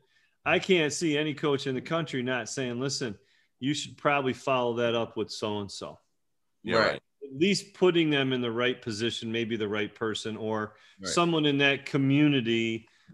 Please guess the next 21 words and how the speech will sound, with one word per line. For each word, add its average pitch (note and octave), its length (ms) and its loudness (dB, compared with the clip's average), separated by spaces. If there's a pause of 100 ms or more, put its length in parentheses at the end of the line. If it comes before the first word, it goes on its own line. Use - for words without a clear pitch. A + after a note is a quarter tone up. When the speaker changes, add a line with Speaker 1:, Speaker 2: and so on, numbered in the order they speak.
Speaker 1:
Like B2+ 140 0
when C3+ 100 2
I F#3+ 100 4
was G3+ 100 4
at C3+ 100 2
Syracuse, C3 520 0
I C#3 140 0
knew D3 180 0
a B2+ 60 0
couple A#2+ 340 -2
lawyers A#2 380 0 (380)
because C3 600 2
we B2+ 360 -2
had B2+ 400 -2
to B2+ 220 -2
enlist B2 440 0
them A#2+ 200 0
at A2+ 100 0
a A2 60 -2
certain G#2+ 360 -4
point C#3 480 -4